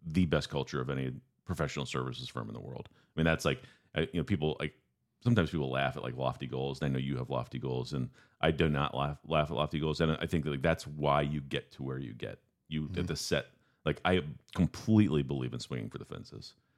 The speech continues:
Speaker 1: And so when I say we wanna have the best culture in the whole world, I believe that. And I think
Speaker 2: Mm-hmm.
Speaker 1: we can. And I think that, um, I think we're already in a great place for that. And it, it's sort of like the, you can see it in, you know, it's a,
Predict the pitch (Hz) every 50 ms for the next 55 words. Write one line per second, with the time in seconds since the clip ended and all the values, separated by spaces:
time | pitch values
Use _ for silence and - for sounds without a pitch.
0 | _ _ - 78 76 - - 85 76 76 78 78 78 78 76 - - 78 71 69
1 | 78 80 76 73 67 69 67 67 64 62 69 67 69 - - - 69 64 - 71
2 | 69 65 65 64 64 73 71 65 60 64 65 65 71 76 - - _ _ _ _
3 | _ - 76 65 62 - 50 - 62 62 62 57 - - - - 80 78 71 -
4 | 85 73 69 65 - - 76 67 60 57 57 - _ _ _ _ _ _ - 76
5 | 69 65 82 76 67 - 69 65 65 - - - 71 64 62 62 62 60 65 -
6 | - 107 127 113 110 104 95 92 87 80 80 80 73 69 - - - _ _ -
7 | - 101 98 87 - - - 90 87 92 - - - - - - - - - _
8 | _ - 82 80 73 69 85 78 - - - 87 76 69 71 67 64 - - 67
9 | 65 - - - _ _ _ _ _ _ - 67 - 80 - - - - 98 90
10 | 87 - 73 71 69 67 64 64 - _ _ _ - 80 71 69 67 - 78 78
11 | - 78 71 67 67